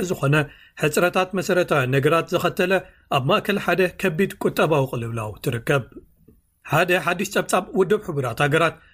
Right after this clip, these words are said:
ሚልዮናት ስደተኛታትን መጻእትን ካብቶም ዘዕቅብዎም ማሕበረሰባት ንላዕሊ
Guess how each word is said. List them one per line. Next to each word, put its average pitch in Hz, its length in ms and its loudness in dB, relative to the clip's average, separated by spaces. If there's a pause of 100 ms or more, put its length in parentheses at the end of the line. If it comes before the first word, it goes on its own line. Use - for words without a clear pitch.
(120)
ሚልዮናት 160 460 0
ስደተኛታትን 185 800 0
መጻእትን 156 460 2 (360)
ካብቶም 160 340 -2
ዘዕቅብዎም 180 520 2
ማሕበረሰባት 165 640 0
ንላዕሊ 160 360 4